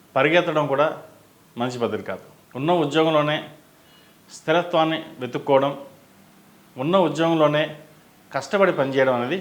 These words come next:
చెప్పదగినది. విదేశీ వ్యవహారాలకు సంబంధించింది కొంతకాలం వేచి ఉండడం చెప్పదగినది. ఎందుకంటే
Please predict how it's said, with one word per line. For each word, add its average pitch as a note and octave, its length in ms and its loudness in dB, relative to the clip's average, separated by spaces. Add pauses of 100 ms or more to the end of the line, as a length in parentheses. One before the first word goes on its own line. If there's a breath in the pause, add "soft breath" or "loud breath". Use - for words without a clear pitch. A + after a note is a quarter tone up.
(320)
చెప్పదగినది. G2+ 560 -6 (420)
విదేశీ E3+ 440 0
వ్యవహారాలకు C#3+ 420 4
సంబంధించింది C3 600 -6 (720)
కొంతకాలం C3 560 2 (320)
వేచి E3 360 0
ఉండడం B2+ 240 -2 (240)
చెప్పదగినది. G2 580 -8 (340)
ఎందుకంటే D3+ 520 0